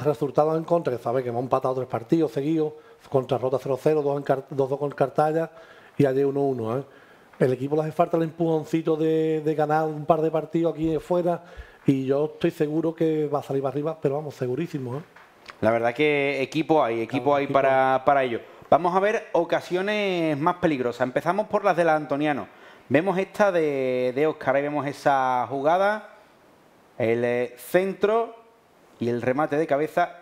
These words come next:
Speaker 2: que se marcha por encima de la portería que defiende, que defendía Jairo en el día de ayer. Esa acción de peligro con esos centros laterales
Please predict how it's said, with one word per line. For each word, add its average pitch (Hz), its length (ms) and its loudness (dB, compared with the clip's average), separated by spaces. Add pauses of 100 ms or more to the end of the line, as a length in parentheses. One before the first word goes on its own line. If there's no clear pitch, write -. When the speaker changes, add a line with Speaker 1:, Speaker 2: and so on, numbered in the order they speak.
Speaker 2:
que 127 120 -2
se - 140 -6
marcha 143 360 0
por 147 140 -2
encima 147 460 -4 (500)
de 131 120 6
la 135 140 4
portería 139 580 0 (460)
que 139 140 4 (580)
defiende, 135 920 0
que 131 100 2
defendía 139 440 0
Jairo 135 440 0
en 135 260 -4
el 135 180 0
día 151 380 0 (520)
de 131 200 2
ayer. 131 440 0 (260)
Esa 147 500 0
acción 160 600 -2 (200)
de 131 260 2
peligro 139 540 -2 (520)
con 104 160 -4
esos 117 400 -2
centros 127 360 -2
laterales 131 460 0